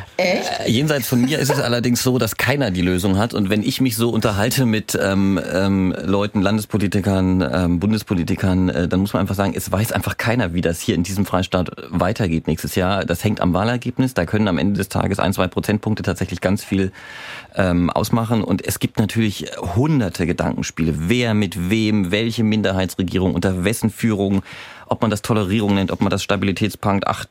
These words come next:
Speaker 2: Punkt null nennen könnte, ob's eine Expertenregierung, also da gibt es Spekulationen noch und nöcher. Äh,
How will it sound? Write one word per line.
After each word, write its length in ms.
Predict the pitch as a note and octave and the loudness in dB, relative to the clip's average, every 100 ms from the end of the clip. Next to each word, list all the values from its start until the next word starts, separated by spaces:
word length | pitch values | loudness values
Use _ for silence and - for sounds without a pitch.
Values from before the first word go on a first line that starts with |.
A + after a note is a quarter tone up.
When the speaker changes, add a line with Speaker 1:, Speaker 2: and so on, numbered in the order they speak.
| - | -8
Speaker 2:
Punkt 340 | - G2 - | 0 0 0
null 280 | G2+ G2+ G#2 | 0 2 2
nennen 260 | G2 F2 F#2+ | 2 2 2
könnte, 360 | G#2+ F#2 G2 | 2 0 0
ob's 220 | - - - | -2 -2 -4
eine 80 | |
Expertenregierung, 800 | D2 - - A2+ F#2+ F#2 F2+ F2+ | -2 -4 -2 0 0 0 0 0
also 120 | G2+ F#2 - - | 0 -2 -6 -2
da 100 | G2+ | -2
gibt 240 | - - | -2 -2
es 200 | A#2 - - - - | -4 -4 -12 -20 -10
Spekulationen 800 | - - A2 A2 - A#2+ B2+ B2+ | -4 -2 0 0 2 2 2 2
noch 120 | A2 A2 | 0 0
und 160 | G2+ | 2
nöcher. 360 | G#2+ A#2+ C3 A2 - - - - | 2 2 0 -2 -10 -20 -20 -8
Äh, 300 | - G#2 F#2+ | -2 0 0